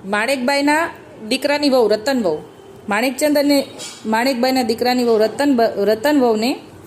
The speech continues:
પાંચાભાઈ અને ઠાકોરજીની કૃપાથી સારું થઈ ગયું છે અને એના પછીનો પ્રસંગ આપણે લઈશું.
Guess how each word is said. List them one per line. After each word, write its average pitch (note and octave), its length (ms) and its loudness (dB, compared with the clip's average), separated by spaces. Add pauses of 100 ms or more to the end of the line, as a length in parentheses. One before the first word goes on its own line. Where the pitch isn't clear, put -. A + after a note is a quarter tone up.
(440)
પાંચાભાઈ E4 500 0
અને F4 140 2
ઠાકોરજીની C#4 600 2
કૃપાથી B3+ 420 -2
સારું G#3 320 -2
થઈ G#3+ 160 -2
ગયું G3+ 220 0
છે C4+ 140 -6 (920)
અને D4+ 280 -2
એના D4 200 2
પછીનો B3 400 0
પ્રસંગ G3+ 340 -4
આપણે G3 200 -2
લઈશું. G3 360 -8